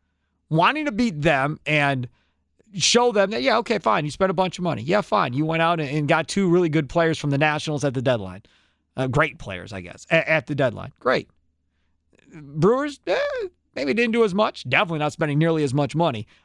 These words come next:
But to take you down and out to win that series would be huge. And then on top of that, to fast forward a little bit more, to know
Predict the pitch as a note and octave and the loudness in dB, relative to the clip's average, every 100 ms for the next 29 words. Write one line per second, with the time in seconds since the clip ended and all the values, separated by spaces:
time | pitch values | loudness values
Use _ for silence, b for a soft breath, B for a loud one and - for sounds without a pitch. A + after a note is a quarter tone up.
0 | _ D#3 F3+ - B2 C#3 G3 A3 - D3+ | _ 2 2 0 -6 0 0 0 -2 2
1 | F3+ G3 D#3 C3+ E3 D#3 G2+ F#2 _ _ | 4 4 2 2 2 0 -6 -12 _ _
2 | B2 A2+ - E3 F#2 - _ _ _ _ | -6 -4 0 0 0 -14 _ _ _ _
3 | _ _ - D#3 C#3 G3 A3+ G3 F#3+ - | _ _ 0 2 4 2 2 0 0 -2
4 | G3 C#3+ G2 F2+ - _ _ _ _ _ | 0 0 -2 -14 -20 _ _ _ _ _
5 | _ _ _ - F3+ F3 C3+ G#3 D3 - | _ _ _ -2 0 2 2 2 0 -4
6 | b b b E3+ G#3+ G#3 E3 - G#3+ D#4 | b b b 0 2 2 0 -2 0 0
7 | B3+ E3 C3 B2+ b b - - A3 A#3+ | -2 -2 0 0 b b -4 0 2 2
8 | - A#3+ A3 G3 B3+ G#3 F#3+ F3+ C4 G#3 | 2 4 4 4 2 4 4 4 4 4
9 | - G#3 C#4 D4 F#3 | 2 2 4 4 4